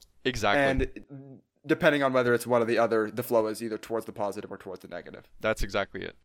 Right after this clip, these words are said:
Speaker 2: So the ping-ponging, like, it's just me hitting ping-pongs in one direction.
Speaker 1: Exactly. That's exactly it.
Speaker 2: Okay. Sure. So the rocking chair seems kind of, um, a bit of, like, a misnomer, kind of a, a, because a rocking chair goes back and forth and back and forth.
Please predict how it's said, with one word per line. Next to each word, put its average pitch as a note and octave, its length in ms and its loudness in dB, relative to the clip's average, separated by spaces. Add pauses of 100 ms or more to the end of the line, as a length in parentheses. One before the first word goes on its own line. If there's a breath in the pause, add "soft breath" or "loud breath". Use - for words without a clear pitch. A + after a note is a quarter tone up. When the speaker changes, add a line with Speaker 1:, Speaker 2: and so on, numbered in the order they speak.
(420)
Speaker 2:
So C#3 240 -2
the C#3 80 -2
ping-ponging, C#3+ 840 0 (100)
like, D#3 180 2
it's A3+ 180 -2
just E3 260 0
me D#3 180 -2
hitting D3 200 -2
ping-pongs C#3 420 0
in B2+ 80 -6
one B2+ 120 0
direction. A2 480 -4
Speaker 1:
Exactly. G#2+ 580 -2 (140)
That's G#2+ 220 -2
exactly G#2 340 -2
it. - 20 4
Speaker 2:
Okay. C3+ 500 4 (400)
Sure. - 540 -4 (400)
So - 80 -4
the D3 80 4
rocking G#3+ 300 2
chair G#3+ 180 2
seems F#3+ 240 -4
kind F3+ 220 0
of, D#3+ 200 -2
um, C3+ 400 0 (200 soft breath)
a - 80 -10
bit E3+ 100 2
of, E3+ 60 0
like, E3 100 2
a B2 160 0 (320)
misnomer, B2+ 680 -4
kind C#3 200 -4
of B2 80 2
a, A#2 40 0 (100)
a, - 20 -4
because B2+ 280 -6
a C3 40 -2
rocking F3+ 220 2
chair F3 120 -2
goes C3 120 -4
back C3+ 380 0
and A2 100 -12
forth C3+ 300 -4
and G#2+ 80 -12
back A#2 240 0
and G#2 100 -16
forth. A2+ 340 -4